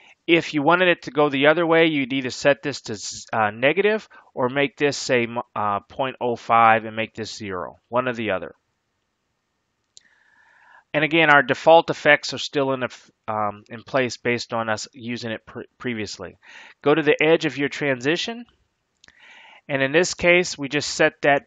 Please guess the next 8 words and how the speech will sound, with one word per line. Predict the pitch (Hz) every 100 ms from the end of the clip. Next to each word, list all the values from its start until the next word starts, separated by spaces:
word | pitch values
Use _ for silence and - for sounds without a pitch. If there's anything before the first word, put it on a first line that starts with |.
| _ -
parameter | - 139 139 139 135 131 - - - _
of | - 120
the |
shift | 117 - 143 - -
back | 127 117 -
to | 113
zero. | 104 101 85 58 _ _ _ _ _ _ _ _ _ _ _ _ _ _ _ _
Okay? | - 147 208